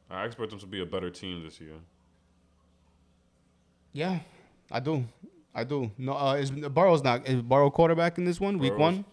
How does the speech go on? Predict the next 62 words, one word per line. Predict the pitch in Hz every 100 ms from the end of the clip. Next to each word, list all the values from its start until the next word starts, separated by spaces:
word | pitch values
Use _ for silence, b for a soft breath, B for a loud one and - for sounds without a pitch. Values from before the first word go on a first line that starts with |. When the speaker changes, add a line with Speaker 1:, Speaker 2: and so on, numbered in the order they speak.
| -
Speaker 1:
Yeah, | 98 107
he's | 98 139
back. | 151 156 - _ _
He's | 107 107
back. | 175 151 - _ _ -
Speaker 2:
Minnesota's, | 95 110 - 131 117 117
Minnesota's | 113 127 147 131 107
defense | 127 120 113
was | 101
pretty | - 131 110
bad | 113 110 107
last | 98
year. | 104
You | 110
Speaker 1:
It | 147
Speaker 2:
can't | 139
Speaker 1:
was | 131
Speaker 2:
expect | 131 131
Speaker 1:
bad. | 127
Speaker 2:
to |
be | 117 120
bad | 117 113
again, | 104 101 113 107
not | 107 120
with, | 113 110
with, | 110 104 -
with | 104 95 104
Zimmer, | 110 113 101
you | 101
know? | 107 113
Like, | 117
Speaker 1:
Exactly. | 113 110 110 110
Speaker 2:
come | - 117
Speaker 1:
I |
Speaker 2:
on, | 101
Speaker 1:
expect | 104 117 107
Speaker 2:
you, |
Speaker 1:
it | 107
to |
be | 110
Speaker 2:
you | 123
know, | 113
Speaker 1:
better. | 92
Speaker 2:
that | 123
was | 143 131
kind | 143 131
of | 120
an | 113
anomaly, | 117 127 120 104 104
right? | 113 123 123
What | 110
Speaker 1:
Yeah. | 113
Speaker 2:
happened | - 117
last | 113
year | 123
had | 117
to |
be | 104 101
injuries | 120 120 127 120
and | 123
all | 127 127
that. | 131 131